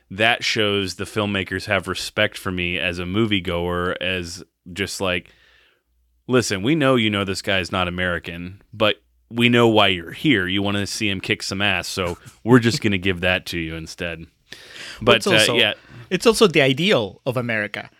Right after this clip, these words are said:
Speaker 2: right? W-, that's what we're striving for, an America where we just, we don't determine nationality based on your accent.
Speaker 1: <laughs> Yes.
Speaker 2: A-, a-, an America where we don't question,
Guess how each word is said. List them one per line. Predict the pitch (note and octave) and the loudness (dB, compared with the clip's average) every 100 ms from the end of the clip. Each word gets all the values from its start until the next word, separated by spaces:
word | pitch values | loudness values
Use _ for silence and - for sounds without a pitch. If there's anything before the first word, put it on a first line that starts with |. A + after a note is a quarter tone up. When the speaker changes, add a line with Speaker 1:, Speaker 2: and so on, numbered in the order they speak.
| _ _ | _ _
Speaker 2:
right? | A#2 C3 C#3+ | -4 -4 -4
W-, | - D3+ | -4 0
that's | D3+ D#3+ | 2 2
what | D#3 | 2
we're | D3 | 2
striving | C#3+ - D3+ D#3 B2+ | 0 2 2 2 -2
for, | - A2 G#2+ C3 | -6 -10 -8 -4
an | |
America | C#3 C#3 E3+ D3+ C3 | -2 0 0 2 0
where | B2+ A#2+ | 0 -2
we | B2 C#3+ | 0 -2
just, | C3 C#3+ B2+ - - | -2 -2 -2 -4 -2
we | C#3+ | 0
don't | D3+ D3+ | 2 0
determine | C#3 - D3 C3+ | -2 -2 -2 0
nationality | B2+ C3 - C3 C#3 A#2+ | 0 0 0 0 0 -2
based | G#2+ B2 C3+ C3 | -2 -4 -4 -4
on | |
your | A#2+ A2 | -4 -2
accent. | B2+ - G#2 - - | -2 -4 -10 -14 -20
Speaker 1:
<laughs> | - - _ _ _ - B2 | -20 -20 _ _ _ -2 -2
Yes. | A#2 C3+ - C3+ | 2 2 2 -2
Speaker 2:
A-, | C#3 - | -2 -2
a-, | - - E3+ | -2 0 0
an | D#3+ | 0
America | D#3 F#3 D#3+ F3+ | 2 2 4 2
where | C#3 | 2
we | C3 F3+ | 2 4
don't | E3+ D3 | 4 4
question, | - D3 - B2+ G#2+ | 2 2 2 0 -4